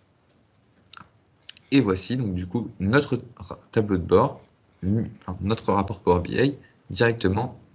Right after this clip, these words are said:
en ligne, consultable par l'entreprise. À partir de ce tableau de bord, on va pouvoir ensuite créer des rapports. Donc, très simplement ici, on voit qu'on a, euh, nos différents éléments qui restent toujours réactifs.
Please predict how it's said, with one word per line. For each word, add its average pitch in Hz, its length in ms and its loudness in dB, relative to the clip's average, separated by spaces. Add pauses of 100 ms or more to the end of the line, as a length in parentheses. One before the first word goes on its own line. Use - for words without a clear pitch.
(100)
en 104 80 6
ligne, 117 360 2 (320)
consultable 110 440 -2
par 117 120 0
l'entreprise. - 460 -4 (1700)
À 131 80 4
partir 127 320 0
de 104 100 -6
ce 90 140 -8
tableau 82 200 0
de 71 60 -10
bord, 151 380 -2
on - 40 -6
va 95 120 0
pouvoir 92 260 -4
ensuite 90 260 -4
créer - 380 2 (200)
des 104 180 4
rapports. 104 360 -4 (480)
Donc, 90 120 -8 (320)
très - 180 0
simplement 110 480 0
ici, 98 560 -2
on 95 80 0
voit 92 500 2
qu'on 85 220 -2
a, 78 220 -4 (320)
euh, 82 160 -2 (420)
nos 98 200 4
différents 98 360 0
éléments 98 540 0
qui - 240 -2
restent 92 180 0
toujours 95 480 0
réactifs. 127 520 -2